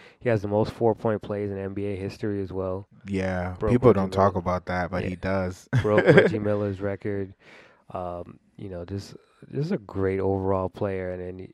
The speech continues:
Speaker 1: he's a guy that, like, he's one of the last Mohegans, 'cause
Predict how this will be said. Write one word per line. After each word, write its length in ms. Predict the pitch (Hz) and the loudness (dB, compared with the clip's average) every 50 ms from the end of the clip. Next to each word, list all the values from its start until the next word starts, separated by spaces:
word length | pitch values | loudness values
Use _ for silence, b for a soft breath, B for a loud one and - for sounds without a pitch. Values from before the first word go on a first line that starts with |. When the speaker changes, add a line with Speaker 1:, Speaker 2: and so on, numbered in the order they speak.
| _ - | _ -10
Speaker 1:
he's 260 | 117 110 113 120 120 | -8 -6 -4 -2 -2
a 60 | 127 113 | -2 0
guy 280 | 107 110 104 104 101 | 0 0 0 0 -2
that, 260 | 98 98 98 95 95 92 | -2 -2 -2 -2 -4 -4
like, 260 | 90 90 87 90 - _ _ - _ _ - | -6 -8 -8 -10 -12 _ _ -20 _ _ -8
he's 140 | 123 117 139 | -4 2 4
one 100 | 175 190 | 4 4
of 60 | 175 | 6
the 120 | 143 120 | 4 4
last 360 | 107 104 98 98 101 - - | 4 2 0 0 -2 -4 -4
Mohegans, 480 | 101 95 90 95 104 104 98 98 90 - | -4 -4 -2 -2 -2 -4 -4 -6 -8 -6
'cause 260 | - 101 90 87 - | -6 -8 -8 -10 -20